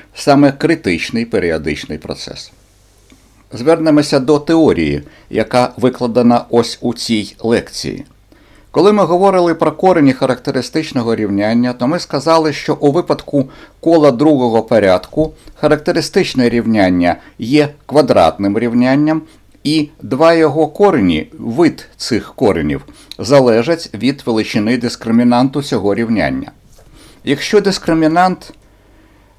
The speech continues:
е, більше нуля, то ми маємо два корені П один та П два. Обидва вони повинні бути обов'язково меншими нуля, і вони не дорівнюють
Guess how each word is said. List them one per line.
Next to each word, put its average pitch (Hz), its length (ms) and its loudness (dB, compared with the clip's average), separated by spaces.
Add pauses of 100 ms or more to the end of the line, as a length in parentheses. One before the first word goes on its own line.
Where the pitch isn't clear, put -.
(180)
е, 104 300 2 (280)
більше 135 600 0 (220)
нуля, 104 520 2 (480)
то 160 200 4
ми 180 280 0
маємо 151 720 2 (180)
два 127 360 0
корені 117 560 2
П 151 260 2
один 123 400 2
та 113 160 -2
П 123 260 0
два. 85 400 -2 (300)
Обидва 147 540 4
вони 107 400 0 (200)
повинні 135 460 4
бути 113 500 -4 (160)
обов'язково 113 880 0
меншими 104 600 0
нуля, 104 440 -2 (240)
і 156 220 -4
вони 135 380 4
не 131 220 4
дорівнюють 139 800 0